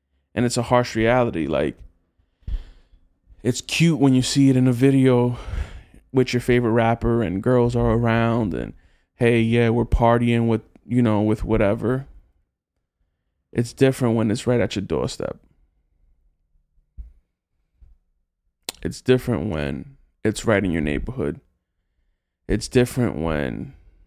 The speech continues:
it transforms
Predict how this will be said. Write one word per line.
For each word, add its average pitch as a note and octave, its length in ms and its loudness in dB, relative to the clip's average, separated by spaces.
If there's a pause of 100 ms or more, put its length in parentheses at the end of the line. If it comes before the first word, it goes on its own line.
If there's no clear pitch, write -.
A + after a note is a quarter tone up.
(1400)
it D#2 120 -6
transforms A#2 1200 -2